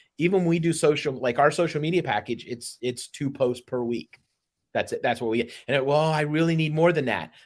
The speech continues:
Well, I, you know, here's somebody that else that does it and does it more. We do two a week because we sell what we call the, the, our approach is the, really the minimal, um,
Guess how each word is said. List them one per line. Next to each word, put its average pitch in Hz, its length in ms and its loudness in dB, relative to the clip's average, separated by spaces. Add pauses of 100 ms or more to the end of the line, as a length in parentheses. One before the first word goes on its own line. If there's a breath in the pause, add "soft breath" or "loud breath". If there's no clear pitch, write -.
(120)
Well, - 180 -14
I, - 300 -14
you 131 180 -10
know, 113 140 0
here's 165 300 2
somebody 170 320 2
that 135 180 4
else 135 300 2
that - 160 -8
does 117 260 2
it 87 240 -4 (260)
and 147 140 -6
does 147 220 0
it 127 120 2
more. 139 420 4 (220 loud breath)
We 151 160 2
do 165 160 4
two 147 300 -2
a 120 160 4
week 120 360 0 (180 soft breath)
because 131 400 2 (460)
we 180 340 2
sell 147 640 6 (220)
what 127 220 2
we 147 180 4
call 135 320 6
the, 107 320 2 (160)
the, 107 400 0 (100)
our 147 220 8
approach 123 380 0
is 110 160 -6
the, 110 220 -2
really 131 280 4
the 117 160 -2
minimal, 160 920 2 (640 soft breath)
um, 117 380 0